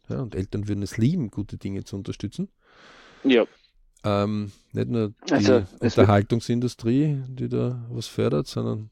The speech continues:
Speaker 1: man würde gerne als Eltern selber unterstützen. Du wolltest was sagen?
Speaker 2: Ja, das passt schon.
Speaker 1: Okay.
Speaker 2: Also,
Speaker 1: Ähm,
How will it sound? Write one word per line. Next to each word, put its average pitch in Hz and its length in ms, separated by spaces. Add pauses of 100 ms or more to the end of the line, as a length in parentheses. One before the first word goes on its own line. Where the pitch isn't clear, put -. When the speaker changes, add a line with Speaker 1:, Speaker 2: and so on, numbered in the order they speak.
(100)
Speaker 1:
man 107 200
würde 104 160
gerne 104 200
als 104 120
Eltern 101 260
selber 104 320
unterstützen. 147 580 (2000)
Du 113 100
wolltest 117 320
was 120 100
sagen? 165 360 (640)
Speaker 2:
Ja, 190 380
das 175 200
passt 143 260
schon. 92 140 (220)
Speaker 1:
Okay. 113 120
Speaker 2:
Also, 123 340 (100)
Speaker 1:
Ähm, 113 340